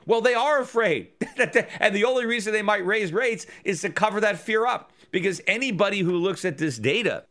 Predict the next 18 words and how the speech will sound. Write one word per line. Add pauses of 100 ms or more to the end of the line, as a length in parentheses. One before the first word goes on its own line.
(140)
in
an
objective
manner, (440)
it's
horrible. (260)
We
have,
we
are
headed
for
recession.
Of
course, (200)
just (240)
we're
due.